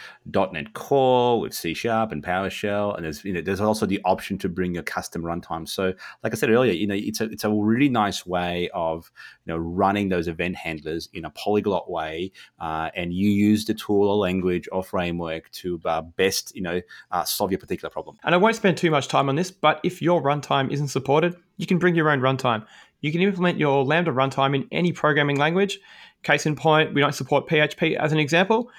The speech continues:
Speaker 2: You can use custom runtimes to allow you to bring your own runtime to Lambda. Rule of thumb, and I say this in air quotes, if it runs on Linux, then you can use it as a custom runtime.
Speaker 1: And look, and serverless also means, you know, having a very simple but usable set of primitives, right? So your code runs in a Lambda function,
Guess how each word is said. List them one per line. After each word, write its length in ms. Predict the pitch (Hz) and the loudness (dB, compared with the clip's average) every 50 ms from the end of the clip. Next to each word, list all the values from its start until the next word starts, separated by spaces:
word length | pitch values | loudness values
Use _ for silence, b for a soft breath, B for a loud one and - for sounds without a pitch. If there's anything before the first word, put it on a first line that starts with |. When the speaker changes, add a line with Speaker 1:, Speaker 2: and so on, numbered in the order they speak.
| B B B B _ _ - | B B B B _ _ -8
Speaker 2:
You 100 | 160 - | -4 -2
can 100 | 190 175 | 0 0
use 100 | 175 175 | 0 0
custom 360 | - 165 156 - 170 143 120 | 0 -2 0 0 0 0 2
runtimes 480 | 123 127 127 - 127 127 127 123 - | 2 0 0 2 2 2 2 0 -2
to 100 | - - | -4 -2
allow 140 | 123 123 131 | 0 2 2
you 100 | 131 131 | 2 2
to 80 | 123 120 | 0 -2
bring 240 | 120 120 131 131 120 | -2 0 0 0 2
your 160 | 120 123 120 | 2 0 0
own 80 | 120 | 0
runtime 400 | 110 120 117 117 - - 117 110 110 | 0 -2 -2 -2 0 0 0 0 0
to 60 | - | -2
Lambda. 360 | 123 123 117 113 110 110 107 - b b b b b b b | -2 -2 0 -2 -2 -4 -8 -10 b b b b b b b
Rule 180 | 165 185 208 208 | 4 6 6 6
of 100 | 190 190 | 4 2
thumb, 320 | - 170 208 240 240 214 - | 2 2 4 2 2 -2 -4
and 120 | 131 131 127 | -2 -2 -2
I 60 | 120 | -2
say 240 | 120 - - 135 131 | -2 0 2 2 2
this 220 | 127 127 127 - | 2 2 2 2
in 80 | 131 120 | 0 2
air 180 | - 139 156 | 4 2 2
quotes, 380 | 156 - 180 185 185 185 - - | 4 4 4 4 4 2 -4 -6
if 140 | - - - | -4 -2 -2
it 100 | 147 - | 0 2
runs 220 | 170 180 202 180 196 | 4 4 6 6 6
on 100 | 165 151 | 6 6
Linux, 380 | 175 208 220 220 - - - - | 6 4 4 2 0 -8 -8 -4
then 220 | 160 151 151 147 | 0 0 2 2
you 80 | 147 135 | 2 2
can 160 | - 139 131 | 2 2 2
use 180 | 127 135 135 127 | 4 2 2 2
it 120 | 135 123 - | 0 0 0
as 160 | 120 127 123 | 0 0 0
a 80 | 127 | 0
custom 400 | 123 - 127 120 - - 123 117 | -2 0 -2 -2 0 0 -2 -2
runtime. 400 | 110 107 107 107 117 110 104 - _ _ _ _ _ _ _ _ _ _ _ _ _ _ _ _ _ _ - B B B B - | -2 -4 -6 -4 -6 -6 -6 -8 _ _ _ _ _ _ _ _ _ _ _ _ _ _ _ _ _ _ -20 B B B B -2
Speaker 1:
And 120 | 143 151 | 0 0
look, 160 | 147 123 - | 0 0 0
and 140 | 117 107 107 | 0 -2 0
serverless 360 | - - 175 160 139 104 - | 0 0 0 0 0 0 0
also 260 | 104 98 95 - 92 | -2 -4 -2 -4 -4
means, 400 | 85 85 85 85 80 73 - - - | -4 -4 -4 -4 -4 -6 -8 -10 -10
you 60 | 107 | -10
know, 100 | 87 85 | -10 -8
having 360 | 80 - - 110 95 90 87 87 | -8 -6 -6 -4 -4 -4 -4 -4
a 80 | 82 | -4
very 280 | 80 92 95 95 101 92 | -2 -2 0 0 0 0
simple 540 | - - - - 92 87 - - 87 85 78 | -2 -2 -2 -2 -4 -4 -4 -4 -4 -4 -4
but 300 | 78 85 80 80 - - | -2 -2 -2 -4 -4 -6
usable 400 | 92 104 104 107 104 92 82 80 | -2 -2 0 0 0 -2 -2 -4
set 240 | - - - 87 | -6 -6 -6 -6
of 120 | 78 78 - | -6 -8 -10
primitives, 640 | - - 87 90 87 - 76 - - - - - | -8 -6 -4 -4 -4 -6 -8 -10 -10 -14 -16 -12
right? 200 | 82 78 80 80 | -12 -12 -12 -10
So 120 | - - 90 | -10 -6 -4
your 120 | 95 95 | -4 -4
code 280 | - - 104 92 87 82 | -4 -4 -4 -4 -4 -4
runs 300 | 90 90 87 87 82 - | -4 -4 -4 -4 -6 -8
in 160 | - 101 87 | -8 -10 -8
a 60 | 80 | -6
Lambda 340 | 80 82 80 80 80 73 73 | -4 -4 -4 -4 -6 -8 -10
function, 560 | - - - 87 87 - - 76 71 73 - | -10 -8 -8 -8 -8 -8 -12 -14 -14 -16 -18